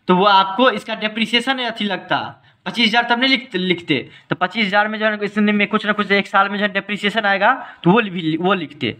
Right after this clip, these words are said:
लेकिन अभी हम शुरू में ही बना रहे हैं। आउटस्टैंडिंग सैलरी दो हज़ार बीस का, समझे, एक हज़ार रुपया। आउटस्टैंडिंग सैलरी जो रहता है आपको क्या रहता है, आपको लायबिलिटी रहता है। क्यों? क्योंकि वो कभी न कभी हमको देना है।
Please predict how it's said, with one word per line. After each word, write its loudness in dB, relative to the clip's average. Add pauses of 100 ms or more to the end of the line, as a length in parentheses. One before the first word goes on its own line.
(340)
लेकिन 0
अभी 2
हम -2
शुरू 4
में 6
ही 0
बना 2
रहे -8
हैं। -14 (1500)
आउटस्टैंडिंग 0
सैलरी -2
दो 2
हज़ार 2
बीस -4
का, 2 (480)
समझे, 2 (180)
एक 2
हज़ार -2
रुपया। -2
आउटस्टैंडिंग 0
सैलरी -2
जो 0
रहता 0
है 4
आपको 2
क्या 2
रहता 2
है, 4
आपको 2
लायबिलिटी 0
रहता 0
है। -6
क्यों? 4
क्योंकि 2
वो 6
कभी -2
न -6
कभी 0
हमको 0
देना 0
है। -8